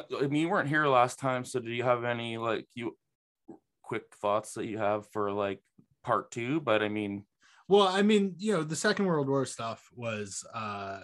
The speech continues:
Speaker 2: very, I mean, 'cause this book, um, you know, I was telling Scott yesterday, it's just, like, five hundred plus pages of myth busting, just myth after myth, just demolished. And, uh, the Second World War one,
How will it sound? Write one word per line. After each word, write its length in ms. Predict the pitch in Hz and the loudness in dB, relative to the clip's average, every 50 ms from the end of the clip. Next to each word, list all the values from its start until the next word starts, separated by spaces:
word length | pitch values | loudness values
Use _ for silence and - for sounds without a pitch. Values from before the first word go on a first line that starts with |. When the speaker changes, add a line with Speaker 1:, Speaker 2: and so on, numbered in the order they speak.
| - - | -16 -12
Speaker 2:
very, 160 | 107 131 127 - - | -10 -8 -8 -6 -4
I 80 | 165 | -4
mean, 120 | 180 196 196 180 | -2 -2 -2 -2
'cause 160 | 214 190 214 | -2 -2 -2
this 140 | 254 247 - | -4 -4 0
book, 380 | - 202 185 175 180 - - - - | 2 4 4 4 2 -2 -10 -10 -6
um, 440 | 135 131 123 120 120 117 117 120 123 | -4 -2 -2 -4 -4 -6 -8 -10 -10
you 140 | 135 139 139 | -8 -8 -6
know, 80 | 120 107 | -6 -6
I 80 | 110 | -6
was 120 | 113 110 - | -8 -10 -10
telling 200 | - 123 117 104 | -10 -10 -10 -10
Scott 240 | - - 113 110 104 | -10 -10 -10 -10 -10
yesterday, 360 | 117 117 - - 104 101 107 | -10 -12 -12 -12 -12 -12 -12
it's 140 | 107 - - | -12 -12 -12
just, 200 | 160 147 - - | -12 -10 -6 -4
like, 240 | 190 127 90 - _ _ - - - _ _ _ | -4 -4 -6 -8 _ _ -20 -20 -20 _ _ _
five 360 | - - - 220 208 202 175 | -8 -2 0 2 2 2 2
hundred 500 | 160 185 175 165 139 151 151 135 123 - - _ _ | 2 0 0 0 0 -2 -4 -4 -6 -10 -14 _ _
plus 320 | - - 147 135 123 - - | -10 -6 -4 -4 -4 -6 -8
pages 540 | - - 127 123 120 110 110 107 98 90 98 | -10 -6 -6 -6 -6 -6 -8 -10 -12 -12 -14
of 160 | 98 98 101 | -14 -12 -10
myth 380 | 98 101 107 127 110 - - _ - | -8 -8 -6 -6 -8 -8 -12 _ -14
busting, 600 | 101 92 90 - - - - 98 90 90 92 92 | -12 -12 -12 -14 -18 -20 -20 -20 -18 -18 -18 -18
just 220 | - 101 90 - - | -20 -20 -18 -16 -14
myth 440 | 101 107 123 139 135 127 - - - | -8 -4 -4 -2 -4 -4 -6 -12 -12
after 360 | - 117 113 - - - 104 98 | -10 -10 -10 -10 -12 -12 -12 -10
myth, 400 | 95 95 104 107 95 92 - _ _ _ _ | -10 -8 -8 -8 -10 -12 -14 _ _ _ _
just 320 | - 101 95 - - - - - - - - _ _ _ - | -16 -14 -14 -14 -16 -20 -20 -20 -20 -20 -20 _ _ _ -6
demolished. 800 | 131 120 117 113 113 117 110 104 95 - - - - - - _ _ _ _ _ _ _ _ _ _ - | -4 -2 -2 0 0 0 -2 -2 -4 -8 -12 -16 -18 -18 -18 _ _ _ _ _ _ _ _ _ _ -8
And, 520 | 123 123 120 120 117 113 110 107 107 92 - - _ - | -6 -4 -2 -2 -2 -4 -4 -6 -8 -10 -12 -16 _ -10
uh, 380 | 117 120 117 113 113 113 110 110 | -8 -6 -4 -4 -4 -6 -6 -8
the 120 | 113 117 | -10 -6
Second 300 | - - 226 226 233 226 | -2 0 0 2 2 2
World 200 | 208 190 180 147 | 4 4 4 4
War 440 | 139 156 160 156 147 147 - - - _ _ _ _ _ _ _ | 4 2 2 2 2 -2 -4 -6 -14 _ _ _ _ _ _ _
one, 520 | 127 123 131 127 120 117 117 117 113 110 | -6 -4 -4 -2 -2 -4 -6 -8 -8 -12